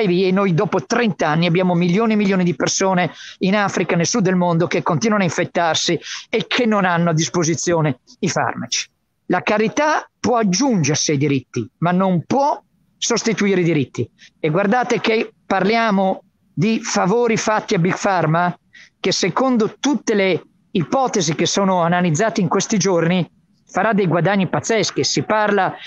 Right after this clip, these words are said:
di ricavi per oltre dieci miliardi di dollari all'anno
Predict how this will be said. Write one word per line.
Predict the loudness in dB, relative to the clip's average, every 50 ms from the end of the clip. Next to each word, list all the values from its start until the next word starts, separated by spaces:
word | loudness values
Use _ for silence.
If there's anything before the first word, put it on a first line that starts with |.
| -16 -8 -4
di | -2 0 0 2
ricavi | 0 0 -2 -2 0 0 0 2 2 2 0 0 -2 -2
per | -2 0 0 0 0 -2 -2 -2
oltre | -2 0 2 2 0 0 0 0 0 2 2
dieci | 2 2 2 2 0 0 -2 -2 -4 -4 -4 -2
miliardi | 0 0 2 2 2 2 2 2 2 2 0 0 0 -2 -2
di | -2 -2 0 2
dollari | 2 2 2 2 2 2 2 0 0 0
all'anno | 0 0 2 2 2 2 2 2 2 2 0 0 -2